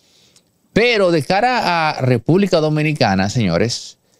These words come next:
hay un aspecto clave. Nuestros gobiernos, amén del presidente que esté, amén del partido, suele tratar de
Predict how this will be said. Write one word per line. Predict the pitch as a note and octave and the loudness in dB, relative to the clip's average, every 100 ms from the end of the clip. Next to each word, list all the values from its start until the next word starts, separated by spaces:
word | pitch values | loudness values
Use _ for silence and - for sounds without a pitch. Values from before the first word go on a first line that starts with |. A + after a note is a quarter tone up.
| _ _ _ | _ _ _
hay | - C#3 | -2 0
un | C#3 | 2
aspecto | B2+ - - C3+ B2 - B2+ | 0 -2 0 -2 -2 -4 -2
clave. | G2 F2 E2+ - - _ _ _ _ _ _ _ - | 0 -2 -4 -10 -18 _ _ _ _ _ _ _ 0
Nuestros | C3+ F#3+ D4 C#4+ - G3+ D#3 | 4 4 2 0 0 0 0
gobiernos, | D3 C3+ C#3 C3+ G2 G2 G2+ - _ _ _ _ _ | 0 0 0 0 0 0 -2 -8 _ _ _ _ _
amén | A#2+ B2+ D3+ A3 | 0 2 0 2
del | G3+ F#3 | 0 0
presidente | C#3 C#3+ B2+ B2 E3 D#3 C3+ | 0 0 2 0 0 0 0
que | A2 | -2
esté, | G2 D3+ F#3+ - - | 0 0 0 -2 -2
amén | B2 A#2 A#2+ F3+ A3 D3 | 0 0 0 2 2 0
del | D3 G3 | 0 0
partido, | - C3 D3+ A#2+ G2+ G2 - _ _ _ _ _ _ | -2 0 0 0 0 -4 -10 _ _ _ _ _ _
suele | - - F#3 A#3+ A#3+ | -8 0 2 2 0
tratar | G#3 F#3 C#3+ F3 E3 B2 A#2 - | 0 -2 -2 -2 -2 -2 -2 -6
de | - A#2 D3+ D#3 D3+ D3+ | -2 0 2 2 0 -2